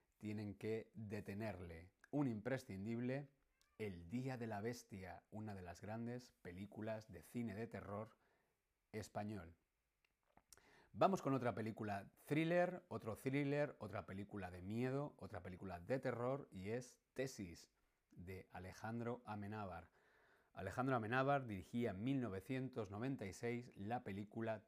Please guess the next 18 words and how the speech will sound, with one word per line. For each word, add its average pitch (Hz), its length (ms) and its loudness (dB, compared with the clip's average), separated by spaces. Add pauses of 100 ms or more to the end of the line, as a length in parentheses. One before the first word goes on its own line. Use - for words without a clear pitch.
Tesis, 107 580 -4 (400)
uno 170 480 4
de 101 160 -4
los 101 180 -4
mejores 107 460 0
thrillers 131 560 2 (560)
de 107 240 -4
las 98 320 0
últimas 117 680 -2
décadas. 90 760 -4
Si 107 160 -6
te 101 80 -4
gusta 123 320 -2
un 87 160 -6
thriller, 147 560 0
si - 140 -20
te 98 100 -12
gusta 117 440 -4